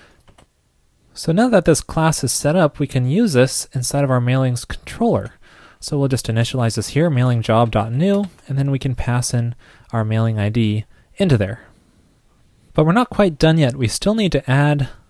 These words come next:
this object to our delayed job queue. And the way you do that is called delayed job dot N Q.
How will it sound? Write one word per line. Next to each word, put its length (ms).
this 180
object 720
to 260
our 180
delayed 360
job 340
queue. 400
And 100
the 40
way 120
you 140
do 100
that 220
is 100
called 480
delayed 380
job 400
dot 240
N 140
Q. 260